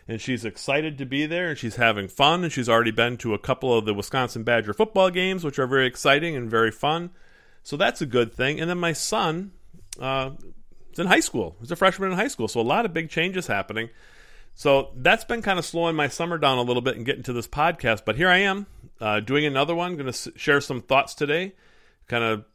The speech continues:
explore a couple of ideas or some concepts. But let me go back here and just go over something that, uh, I'd like to share, which may sound kind of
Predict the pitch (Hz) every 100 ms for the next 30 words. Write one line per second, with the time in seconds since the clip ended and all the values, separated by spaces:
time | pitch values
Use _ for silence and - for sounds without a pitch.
0 | _ _ 113 - - 135 135 143 139 139
1 | 120 131 117 131 143 135 - 107 - 120
2 | 120 165 170 - 104 - - - - -
3 | - - - - - - - - 160 220
4 | 202 196 170 170 170 165 147 123 - 143
5 | 139 143 - 131 160 160 151 151 139 147
6 | 139 131 - 120 131 131 123 135 123 120
7 | 127 147 147 139 - 135 139 - - 87
8 | 123 127 135 123 139 127 110